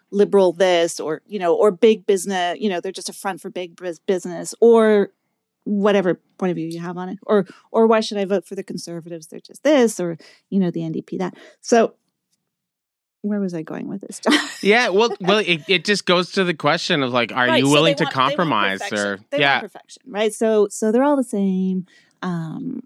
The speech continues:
Speaker 1: "I'm not gonna vote until I get to have my Bernie Sanders," or s-, you know, something like that.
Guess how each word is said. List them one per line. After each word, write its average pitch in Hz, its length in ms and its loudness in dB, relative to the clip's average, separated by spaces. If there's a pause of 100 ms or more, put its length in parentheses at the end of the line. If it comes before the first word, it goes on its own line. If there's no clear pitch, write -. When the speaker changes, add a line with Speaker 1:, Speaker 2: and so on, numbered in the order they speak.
Speaker 1:
"I'm 233 220 4
not 226 180 2
gonna 196 200 0
vote 185 400 -2
until 170 380 -6
I 156 140 -4
get 160 180 -10
to 165 80 -14
have 156 160 -16
my 156 140 -16
Bernie 151 340 -12
Sanders," 139 640 -14
or - 60 -20
s-, - 260 -14
you 226 100 2
know, 190 80 4
something 185 380 0
like 147 200 -6
that. - 340 -12